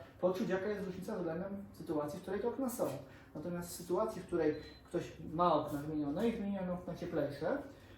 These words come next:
no to i, powiedzmy, opala, tak mówię skrajnie, yy, węglem na przykład, tak?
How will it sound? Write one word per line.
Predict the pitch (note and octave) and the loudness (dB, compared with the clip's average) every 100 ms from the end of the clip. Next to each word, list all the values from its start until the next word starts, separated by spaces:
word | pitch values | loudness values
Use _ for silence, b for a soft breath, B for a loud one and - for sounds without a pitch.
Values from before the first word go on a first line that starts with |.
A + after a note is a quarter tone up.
| B | B
no | G3+ | -4
to | A#3+ A3+ - - - - - - - - - - - - B3+ | 0 0 -4 -10 -16 -20 -20 -18 -18 -18 -18 -20 -20 -16 -12
i, | |
powiedzmy, | G3+ G3+ F#3 A3 | -8 -2 0 0
opala, | F#3 F#3 F3 - - | 4 6 6 4 -2
tak | E3+ - | -8 -8
mówię | D#3+ D#3 | -6 -8
skrajnie, | - F3 F3 | 4 6 6
yy, | D#3+ - - D#3+ D#3 D3+ D#3 D#3+ D#3 D3+ D3+ D3+ D3 D3+ - | 4 -4 -10 -8 -4 -4 -4 -6 -6 -4 -2 0 -2 -4 -6
węglem | D3 E3 D3 C#3 C3+ | 0 4 4 2 0
na | |
przykład, | C3 C#3+ C#3 B2+ | -4 -6 -6 -4
tak? | D3+ | -4